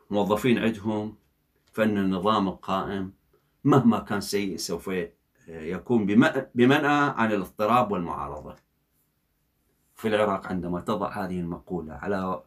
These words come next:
يعني، على أرض التطبيق، تجد الكثير منها صحيح. أنت تحتاج إلى المثقف. المثقف هو أساس الثورة، هو أساس رفض ال-،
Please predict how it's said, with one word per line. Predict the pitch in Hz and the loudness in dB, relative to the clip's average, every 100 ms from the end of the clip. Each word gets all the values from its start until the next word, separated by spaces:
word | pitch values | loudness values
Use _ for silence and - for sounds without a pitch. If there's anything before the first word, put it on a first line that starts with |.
| - | -14
يعني، | 85 78 78 | -12 -10 -8
على | 92 95 | -2 0
أرض | 107 104 | 0 0
التطبيق، | 104 98 - 107 110 - _ _ _ _ | -4 -8 -10 -8 -8 -8 _ _ _ _
تجد | 104 95 92 | -8 -8 -10
الكثير | 90 90 - 107 | -12 -14 -10 -10
منها | 87 80 | -10 -14
صحيح. | - - - - _ _ _ _ _ _ _ _ _ _ _ _ _ 110 | -16 -16 -18 -20 _ _ _ _ _ _ _ _ _ _ _ _ _ -4
أنت | - | 0
تحتاج | 123 123 - 139 123 | 2 2 6 6 6
إلى | 117 | 0
المثقف. | 104 95 101 - 80 - - | -2 -4 -10 -12 -14 -14 -8
المثقف | 98 95 123 120 - 104 - | -8 -2 -4 -4 -8 -8 -4
هو | 123 120 | -2 0
أساس | 104 - 104 107 101 - | -2 0 4 4 2 -8
الثورة، | - 90 85 78 | -10 -4 -4 -6
هو | 71 107 104 | -6 -2 -2
أساس | - 107 101 98 98 - | -4 0 2 2 -2 0
رفض | 117 139 92 104 107 | 4 4 2 -2 2
ال-، | 113 104 | 2 0